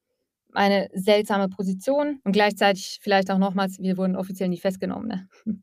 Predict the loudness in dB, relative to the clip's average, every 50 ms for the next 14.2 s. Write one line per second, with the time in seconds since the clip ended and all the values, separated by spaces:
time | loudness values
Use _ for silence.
0 | _ _ 0 4 4 4 4 4 2 2 2 0 0 0 0 0 0 2 0 0
1 | 0 0 -2 -4 -12 -8 _ -2 -2 0 -2 0 0 0 0 -2 -2 -4 -6 -6
2 | -6 -8 -10 -12 _ _ _ _ _ -10 -6 -4 -2 0 0 2 2 2 2 2
3 | 2 0 2 2 0 0 0 0 -2 0 2 2 4 4 4 2 2 0 2 2
4 | 2 2 2 0 0 0 -2 -2 -2 -4 -6 -8 -6 -4 -2 0 2 2 2 2
5 | 0 0 0 -2 -4 -4 -2 -2 -2 0 2 2 2 2 0 0 -4 -8 -14 _
6 | _ -10 -8 -6 -4 -6 -6 -8 -2 0 0 2 2 2 0 0 -2 -6 -10 -18
7 | -14 -8 -4 -2 -2 -2 -4 -8 -6 -2 0 2 2 2 0 -2 -4 -8 _ -2
8 | 2 4 6 6 8 6 6 4 0 0 4 6 6 6 6 4 2 2 2 2
9 | 0 -2 -2 0 0 0 0 -2 -4 -8 -4 -2 0 0 0 0 0 -2 -2 -4
10 | -2 0 0 0 0 0 -2 -4 -6 -4 -2 0 0 0 0 0 0 0 0 2
11 | 2 2 2 2 0 -2 -4 -4 -4 -4 -4 -4 -4 -2 0 0 0 0 0 0
12 | -2 -2 -2 -2 -4 -2 -4 -4 -2 -2 0 -2 0 0 0 0 0 0 -2 -2
13 | -2 -2 -4 -6 -8 -6 -4 -4 -2 -2 -4 -4 -6 -6 -6 -6 -6 -6 -6 -6
14 | -6 -6 -8